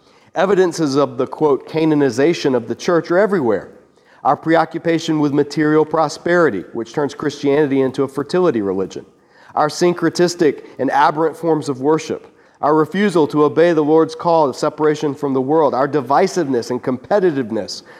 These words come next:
Our moral compromises, as a result of which Christians and non-Christians are often indistinguishable. Our male exploitation and abuse of women and children. Our reluctance to answer the Lord's call to service, and when we finally go, our propensity to displace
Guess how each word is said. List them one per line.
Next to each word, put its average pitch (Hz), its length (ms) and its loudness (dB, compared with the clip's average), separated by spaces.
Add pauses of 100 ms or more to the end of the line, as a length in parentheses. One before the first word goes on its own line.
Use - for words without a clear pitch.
(140)
Our 147 120 0
moral 175 380 2
compromises, 135 840 -2
as 120 140 -6
a 139 60 -2
result 165 340 2
of 151 140 -4
which 156 180 -6
Christians 170 400 -4
and 135 140 0
non-Christians 151 680 -2 (220)
are 135 160 2
often 165 260 0
indistinguishable. 147 920 -2 (400)
Our 151 160 2
male 180 300 4
exploitation 165 720 0
and 147 100 2
abuse 151 380 -2
of 131 100 -2
women 156 300 2
and 117 120 -2
children. 147 480 -2 (460)
Our 143 140 0
reluctance 175 500 0
to 147 100 -4
answer 165 340 0
the 143 60 0
Lord's 156 320 2
call 160 260 0
to 131 100 -2
service, 151 420 0
and 139 80 2
when 143 120 4
we 143 60 2
finally 165 360 2
go, 147 400 4
our 135 100 0
propensity 143 580 -4
to 123 160 -6
displace 123 600 -2